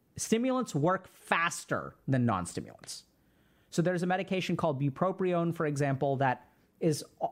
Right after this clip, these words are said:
just about as effective as stimulants. The difference is that bupropion takes, like, a month to really kick in, whereas stimulants, you'll feel the benefit within twenty-four, forty-eight, or seventy-two hours.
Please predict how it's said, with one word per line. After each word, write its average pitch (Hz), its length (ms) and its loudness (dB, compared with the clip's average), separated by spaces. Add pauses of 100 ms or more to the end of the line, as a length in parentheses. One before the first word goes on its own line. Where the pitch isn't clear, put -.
(180)
just 247 220 0
about 202 220 0
as 165 100 -2
effective 170 380 -4
as 139 100 -2
stimulants. 180 480 -2
The 170 120 -2
difference 214 400 -2
is 170 120 0
that 165 120 -2
bupropion 190 640 -2
takes, - 440 -4
like, 175 180 -2
a 160 60 0
month 135 560 0 (540)
to 170 100 2
really 185 340 2
kick - 260 -2
in, 104 200 -2 (720)
whereas 175 260 2
stimulants, 233 580 0
you'll 196 140 2
feel 220 260 0
the 180 80 0
benefit 180 460 0
within 160 380 0
twenty-four, 160 540 0
forty-eight, 143 440 0
or 117 80 2
seventy-two 98 440 -2
hours. - 360 -12